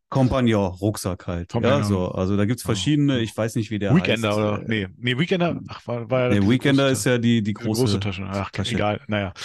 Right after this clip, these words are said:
Speaker 1: Das sind,
Speaker 2: Ja.
Speaker 1: also den Messenger und den Weekender wären jetzt zum Beispiel auch Taschen, die ich niemals verkaufen würde, weil die kannst du echt auch einfach Weekender, machst du den Fotokram raus,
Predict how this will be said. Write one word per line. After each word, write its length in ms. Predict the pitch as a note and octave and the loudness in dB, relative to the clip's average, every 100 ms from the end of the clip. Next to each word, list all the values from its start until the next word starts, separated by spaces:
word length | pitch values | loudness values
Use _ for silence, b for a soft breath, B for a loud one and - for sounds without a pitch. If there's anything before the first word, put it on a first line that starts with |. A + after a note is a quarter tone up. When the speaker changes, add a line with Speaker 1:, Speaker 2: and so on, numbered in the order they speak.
| B B B B | B B B B
Speaker 1:
Das 160 | C#3 B2+ | -2 2
sind, 240 | F3+ F#3 | 4 2
Speaker 2:
Ja. 60 | - | 2
Speaker 1:
also 160 | C#3+ C3+ | 0 4
den 260 | C#3+ B2+ | 4 6
Messenger 440 | A2+ D#3 G#3 F3+ E3 | 4 4 2 4 4
und 80 | C#3 | 4
den 180 | B2+ | 4
Weekender 380 | B2 - D3+ C#3 | 2 2 0 0
wären 140 | B2+ B2+ | 0 0
jetzt 120 | - | -2
zum 100 | A#2+ | -4
Beispiel 260 | A2 A2 G#2 | -4 -6 -10
auch 100 | - | -6
Taschen, 280 | A#2 - | -8 -4
die 60 | A2 | -4
ich 120 | G#2 | 0
niemals 680 | A2+ A2+ A#2+ A#2+ A#2 A#2+ - | 4 6 6 6 4 0 -2
verkaufen 540 | G#2+ - G2+ F#2 G2+ | -6 -2 -4 -2 -2
würde, 280 | G2 G2 F#2+ | 0 0 0
weil 120 | F#2+ | -2
die 120 | F#2+ | -2
kannst 280 | F#2+ G#2+ - | -6 -8 -4
du 240 | A2 G2+ G#2 | -2 -2 -4
echt 320 | A#2 G#2+ - | -8 -8 -10
auch 300 | A#2 G#2+ - | -8 -8 -4
einfach 360 | A#2+ G#2 G#2+ - | -2 0 -4 0
Weekender, 480 | A#2 B2 A2+ A#2 | 0 2 2 4
machst 280 | A2 A2+ - | 2 2 0
du 60 | A2+ | -2
den 200 | A2 G#2 | 0 0
Fotokram 560 | B2 A#2 A#2+ - C3 | -2 -2 -2 0 0
raus, 300 | B2+ C3 C#3 | 2 0 0